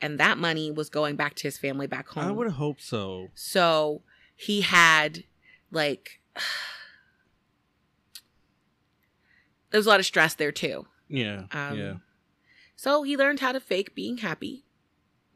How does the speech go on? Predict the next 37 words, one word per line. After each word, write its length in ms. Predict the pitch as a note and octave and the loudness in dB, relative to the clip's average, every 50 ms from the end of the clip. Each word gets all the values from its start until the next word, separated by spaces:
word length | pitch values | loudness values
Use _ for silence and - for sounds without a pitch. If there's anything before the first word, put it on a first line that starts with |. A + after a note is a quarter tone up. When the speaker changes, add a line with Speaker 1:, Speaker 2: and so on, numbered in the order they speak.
| G3 - - | -14 -8 -4
Speaker 1:
as 240 | F3+ E3+ F3 E3+ | -2 -2 -2 -2
we 140 | F3+ G#3 A3 | -4 -4 -2
do. 300 | G3 F#3+ E3 F#3 A3 C4 - _ - - - - - - - - - | 0 0 0 0 -2 -6 -12 _ -20 -20 -18 -18 -18 -20 -20 -10 -4
Uh, 280 | - E3 E3 D#3+ D#3 - - - - | 0 2 2 2 2 0 -2 -6 -10
whenever 360 | - E3 E3 F#3+ F3 E3+ F#3+ | -6 -2 0 2 2 2 2
the 80 | F#3+ G3 | 2 2
loneliness 440 | F#3+ F#3 F#3 F#3 F#3 F3+ F#3+ G3+ - | 2 2 2 2 0 0 0 -2 -2
<laughs> 20 | |
became 360 | - G#3+ G#3 - A#3 G#3+ G#3 | -2 -4 2 6 6 8 8
unbearable, 640 | G#3+ G#3 G#3+ G3+ G#3 F#3 F#3+ G3 F#3 G3+ G3+ G3+ G#3+ | 6 4 4 6 6 6 6 6 4 2 0 0 0
he 160 | A3 G#3+ G#3 | 0 -2 -2
would 140 | F#3+ F3+ - | -2 -2 -2
pick 180 | - G3+ F#3+ - | -4 -6 -4 -4
up 120 | F#3+ - | -4 -4
a 60 | G3+ | -4
manual 520 | G3 F#3 E3+ D#3+ D#3+ E3 E3+ F3+ G3 A3 - | -4 -4 -4 -6 -6 -6 -8 -8 -8 -8 -6
on 160 | - F3 E3 | -6 -6 -6
ship 260 | E3+ - - F#3 - - | -4 -2 -2 -2 -2 -2
propulsion 520 | - F3+ - - F#3 F#3+ - - G3 F#3+ | -6 -6 -2 -2 -2 0 -2 -4 -6 -6
systems 520 | - - F3+ - - G3+ G#3+ B3+ C#4+ - - | -4 -6 -6 -4 -4 -4 -4 -4 -4 -6 -6
and 160 | - F3 E3+ | -6 -6 -4
focus 320 | - D#3 D#3 - E3+ - | -4 -6 -6 -6 -8 -8
on 80 | F#3 F3+ | -8 -6
his 80 | F#3 F#3+ | -6 -6
education. 580 | F#3+ F#3+ - - - C4+ - - - - - - _ | -8 -8 -8 -8 -8 -6 -6 -6 -8 -10 -14 -16 _
Speaker 2:
Hmm. 140 | - C4+ E3 - - - - - - - - - - _ - | -8 -6 -6 -6 -8 -10 -20 -20 -20 -20 -20 -20 -6 _ 4
Speaker 1:
I, 200 | D#3 F#3 F#3 - - | 4 4 4 4 2
I, 120 | - D3 F3+ - - | 2 2 2 2 0
I 60 | G3 | -2
can't 360 | - - B3+ C4 C4 A#3+ - _ _ _ _ - | 0 4 4 6 6 4 2 _ _ _ _ -4
deny 500 | G3 A#3 A3 A3+ A3 G#3+ G#3+ A3 B3 C4 | -2 2 6 8 8 8 8 8 6 4
that 260 | A3 G#3+ G#3 G3 - - | 4 4 2 2 2 0
in 200 | G3+ G#3 G#3 G3+ | 0 -2 0 2
writing 500 | G3 G#3 G#3 A3+ A#3 A#3 A3+ A#3 B3+ C4+ - - - - - - - - | 2 4 4 6 6 4 4 4 2 -2 -6 -10 -14 -16 -16 -16 -16 -14
some 240 | - - - G#3+ G#3+ | -4 2 2 4 4
of 140 | G#3+ G3+ F#3+ | 2 0 2
this, 500 | G3 G#3 A#3+ - - - - - - | 2 2 2 0 -4 -10 -12 -14 -16